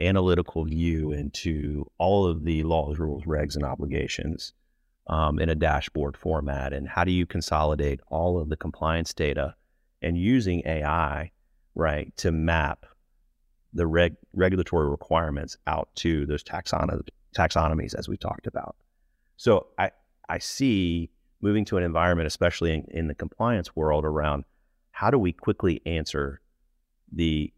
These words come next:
am I compliant with these certain regulations, yes or no?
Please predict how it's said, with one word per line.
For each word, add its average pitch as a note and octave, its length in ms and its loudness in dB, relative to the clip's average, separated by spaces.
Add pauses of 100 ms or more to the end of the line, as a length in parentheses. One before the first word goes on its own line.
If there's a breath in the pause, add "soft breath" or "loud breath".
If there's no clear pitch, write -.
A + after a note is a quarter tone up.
(500)
am F2 140 2
I F2 100 4
compliant D#2 640 -2
with D2+ 300 -2
these E2 320 -2
certain D2 480 -2
regulations, D2+ 920 -2 (120)
yes E2+ 260 2
or D#2 60 -2
no? D#2 400 0